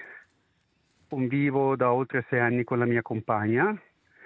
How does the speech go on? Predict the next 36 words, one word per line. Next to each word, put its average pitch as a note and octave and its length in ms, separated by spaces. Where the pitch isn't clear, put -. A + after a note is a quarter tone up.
io D3 200
ho C3 140
tre B2+ 180
figli C#3 400
da B2 100
un A2+ 160
primo B2+ 240
matrimonio, B2+ 640
questi C3+ 240
tre A#2 200
figli C3+ 400
sono, B2 460
eh, A#2 220
tutti A#2+ 640
maggiorenni, A#2 560
oltre B2 260
venticinque A#2 640
anni, A#2 360
con G#2+ 220
professione A2 500
propria B2 360
e A#2+ 40
non A#2 140
più A#2+ 160
agli G#2 240
studi. A#2 440
Io F#3 360
avevo, D#3 560
oggi D#3 280
lavoro D3 460
come C#3 320
un C3 100
consulente C3 680
presso B2 360
una A#2+ 300
finanziaria C#3 840